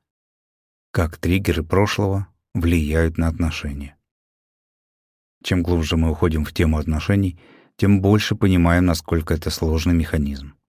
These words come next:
Создать формальные отношения, где каждый выполняет бытовые обязанности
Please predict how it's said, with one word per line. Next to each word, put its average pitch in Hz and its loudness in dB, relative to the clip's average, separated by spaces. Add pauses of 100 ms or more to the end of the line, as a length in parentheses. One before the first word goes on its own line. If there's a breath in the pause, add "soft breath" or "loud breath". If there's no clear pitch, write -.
(640)
Создать 87 -2
формальные 87 2
отношения, 85 0
где 78 -2 (420 soft breath)
каждый 80 2
выполняет 78 0
бытовые 76 -2
обязанности 82 -2